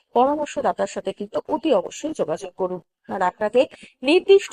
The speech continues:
উপায় এবং মন্ত্র শিক্ষা দিতে পারেন, যা আপনার পরিস্থিতির সঙ্গে তা খাপ খেয়ে যাবে। আজকের ভিডিওতে আমরা দেখলাম যে কিভাবে কালো জাদু বা ব্ল্যাক ম্যাজিক আপনার জীবনে নেতিবাচক প্রভাব ফেলতে পারে এবং কিভাবে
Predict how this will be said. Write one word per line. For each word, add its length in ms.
উপায় 220
এবং 180
মন্ত্র 300
শিক্ষা 360
দিতে 220
পারেন, 320
যা 120
আপনার 300
পরিস্থিতির 560
সঙ্গে 240
তা 120
খাপ 300
খেয়ে 280
যাবে। 180
আজকের 300
ভিডিওতে 400
আমরা 220
দেখলাম 420
যে 80
কিভাবে 380
কালো 340
জাদু 280
বা 120
ব্ল্যাক 320
ম্যাজিক 340
আপনার 300
জীবনে 360
নেতিবাচক 540
প্রভাব 280
ফেলতে 300
পারে 220
এবং 160
কিভাবে 360